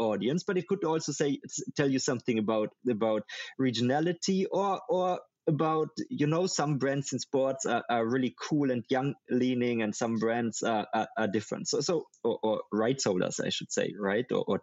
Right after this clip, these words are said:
teams, clubs, athletes, they come with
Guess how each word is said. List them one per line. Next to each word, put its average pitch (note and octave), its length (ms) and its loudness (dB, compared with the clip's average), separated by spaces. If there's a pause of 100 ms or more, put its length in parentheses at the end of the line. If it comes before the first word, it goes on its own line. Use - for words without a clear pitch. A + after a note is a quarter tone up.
teams, G#2 380 0
clubs, - 340 -2
athletes, A2 640 0 (400)
they A2+ 120 2
come B2 240 2
with G#2+ 140 2